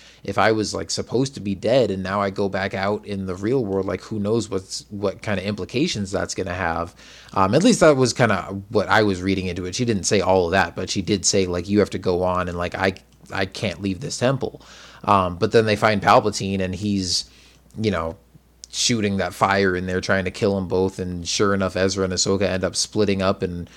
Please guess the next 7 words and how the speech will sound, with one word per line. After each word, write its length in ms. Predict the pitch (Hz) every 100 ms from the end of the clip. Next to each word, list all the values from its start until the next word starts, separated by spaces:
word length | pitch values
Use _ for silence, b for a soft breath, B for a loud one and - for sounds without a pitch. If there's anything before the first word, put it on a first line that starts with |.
| B B _
both 240 | 98 95
running 320 | 98 98 101 101
for 160 | 98
separate 400 | 95 110 107 95
doorways. 800 | 98 104 107 98 92 95 95 95
And, 560 | - 95 92 90 87 87
um, 560 | 90 87 85 85 85